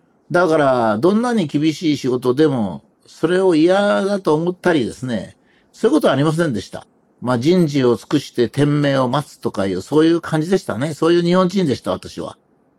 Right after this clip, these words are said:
えー、それで、五十歳少し過ぎてから私はね、えー、学問の道を行くんじゃなくて、やはり学者として、科学者としてね、科学でみんなが不幸になるってことがないように、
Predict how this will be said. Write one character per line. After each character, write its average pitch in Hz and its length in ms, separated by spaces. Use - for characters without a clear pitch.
え 117 100
ー、 113 40
そ - 120
れ 208 120
で、 202 400
五 143 140
十 196 100
歳 180 260
少 160 200
し - 100
過 180 80
ぎ 151 80
て 127 140
か 113 80
ら 104 80
私 113 260
は 160 160
ね、 147 320
え 117 580
ー、 - 40
学 139 280
問 165 360
の 147 340
道 143 380
を 139 40
行 127 140
く 185 140
ん 165 40
じ 117 120
ゃ - 20
な 143 220
く - 120
て、 - 360
や 143 100
は 208 140
り 139 440
学 127 220
者 139 220
と 143 100
し - 100
て、 139 140
科 131 180
学 151 120
者 123 180
と 110 100
し - 80
て 113 100
ね、 170 300
科 - 160
学 208 400
で 165 440
み 143 140
ん 170 80
な 185 140
が 165 160
不 - 120
幸 185 200
に 151 100
な 135 140
る 151 80
っ - 20
て - 180
こ 107 80
と 95 60
が 101 100
な 147 180
い 190 100
よ 107 140
う 95 40
に、 80 220